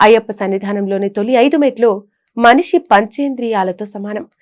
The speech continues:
ఆ తర్వాత ఎనిమిది మెట్లు రాగద్వేషాలకు సంకేతంగా పరిగణిస్తారు. తర్వాత మూడు మెట్లు త్రిగుణాలకు సంబంధించినవిగా చెబుతారు. చివరి రెండు మెట్లు విద్య,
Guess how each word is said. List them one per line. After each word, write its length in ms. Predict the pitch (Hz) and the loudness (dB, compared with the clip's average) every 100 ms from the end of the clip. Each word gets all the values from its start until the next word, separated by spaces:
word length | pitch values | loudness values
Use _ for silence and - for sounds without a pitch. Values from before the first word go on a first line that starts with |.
| _ - - | _ -8 2
ఆ 60 | 277 | 4
తర్వాత 420 | 302 302 403 403 | 6 8 6 6
ఎనిమిది 300 | 359 320 320 | 4 4 2
మెట్లు 420 | 302 294 330 466 _ 196 | 0 0 -2 -4 _ -8
రాగద్వేషాలకు 960 | 190 226 254 262 220 208 214 202 202 | -6 -4 -4 -4 -2 -4 -4 -6 -6
సంకేతంగా 580 | 196 180 185 240 220 196 | -10 -12 -10 -10 -8 -8
పరిగణిస్తారు. 680 | 208 180 190 190 - 190 - _ _ _ - | -8 -8 -10 -12 -8 -8 -8 _ _ _ -12
తర్వాత 360 | 196 190 196 202 | -8 -6 -6 -4
మూడు 320 | 175 208 302 | -2 0 2
మెట్లు 500 | 277 - 262 196 202 _ _ - | 2 2 2 2 -2 _ _ -4
త్రిగుణాలకు 580 | 220 240 269 254 233 214 | -2 -2 -6 -6 -8 -10
సంబంధించినవిగా 760 | 190 185 214 208 202 190 185 | -10 -8 -8 -8 -8 -8 -8
చెబుతారు. 400 | 202 196 202 - - _ _ _ | -10 -8 -8 -6 -8 _ _ _
చివరి 260 | - 190 220 | -6 -2 0
రెండు 260 | 202 233 285 | 0 -2 -2
మెట్లు 480 | 285 - 226 202 202 _ - | -2 -2 -4 -4 _ _ -14
విద్య, 480 | 175 202 202 240 | -6 -6 -6 -12